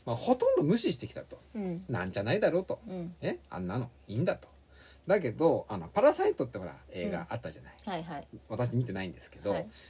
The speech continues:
Speaker 1: あれが、まあ、アカデミーの作品賞。
Speaker 2: うん。
Speaker 1: 要はトップでしょ？
Speaker 2: うん。
Speaker 1: 一番の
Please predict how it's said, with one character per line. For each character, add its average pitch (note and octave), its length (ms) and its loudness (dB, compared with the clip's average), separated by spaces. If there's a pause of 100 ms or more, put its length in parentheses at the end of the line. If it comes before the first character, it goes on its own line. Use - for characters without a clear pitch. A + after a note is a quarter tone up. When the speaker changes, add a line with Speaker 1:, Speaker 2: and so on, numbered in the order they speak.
(100)
Speaker 1:
あ E3+ 80 2
れ F3+ 60 6
が、 F3 120 2
ま G#2 600 0
あ、 A#2 60 -6
ア - 20 0
カ C3+ 80 6
デ C#3+ 80 4
ミ A#2 80 2
ー - 20 0
の F2 60 -4
作 E3+ 280 -2
品 G#3+ 160 4
賞。 - 180 -10 (160)
Speaker 2:
う - 20 -8
ん。 F3 120 -8 (180)
Speaker 1:
要 G#3+ 100 4
は C3+ 80 8
ト B3 140 2
ッ - 20 4
プ - 140 -10
で - 80 -12
し - 80 -8
ょ？ - 180 -4
Speaker 2:
う F#3+ 60 -10
ん。 E3+ 200 -8 (140)
Speaker 1:
一 A#2+ 180 -4
番 D#3 220 6
の - 100 -10